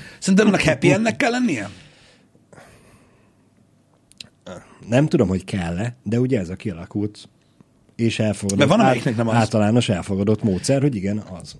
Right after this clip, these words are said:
Speaker 1: Erről is csak véleményt lehet mondani, mert erről is megoszlik egyébként a, a, a vélemény.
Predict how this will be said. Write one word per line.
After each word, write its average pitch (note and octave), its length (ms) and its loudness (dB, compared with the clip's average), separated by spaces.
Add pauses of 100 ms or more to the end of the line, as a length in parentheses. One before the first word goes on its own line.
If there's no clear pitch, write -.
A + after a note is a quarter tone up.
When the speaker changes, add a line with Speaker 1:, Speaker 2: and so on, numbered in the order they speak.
Speaker 1:
Erről G#3 200 4
is G#3+ 120 4
csak D3+ 120 -2
véleményt E3+ 360 4
lehet A#2+ 140 0
mondani, F3 220 2
mert D3+ 140 2
erről C#3+ 160 0
is B2+ 100 -4
megoszlik A#2+ 480 0
egyébként A2+ 440 -2
a, A2 300 -2
a, A2+ 140 -4
a A2 40 -2
vélemény. B2 520 2